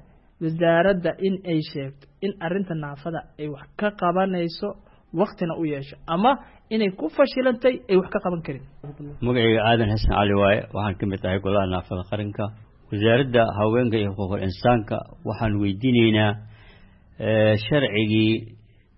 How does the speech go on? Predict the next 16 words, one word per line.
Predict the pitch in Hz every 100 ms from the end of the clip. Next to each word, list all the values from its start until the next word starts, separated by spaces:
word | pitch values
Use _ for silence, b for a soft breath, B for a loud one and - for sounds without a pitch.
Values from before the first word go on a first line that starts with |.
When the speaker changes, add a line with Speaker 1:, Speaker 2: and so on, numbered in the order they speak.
| _ -
Speaker 2:
ku | 139 139 135
soddon | - 143 123 120
iyo | 113
kowgii | 110 135 123 113
bishii | 113 117 -
December | 104 - 117 110
ku | 107 - 123 92
iyo | 117 113 110 104 - b b b _ -
laba | 117 131
kun | - 120
iyo | 110
toban | 107 120
iyo | 107
siddeedda | - 107 131 110 104
madaxweynaha | 107 98 110 117 127 117
saxiixay | - 101 101 98 120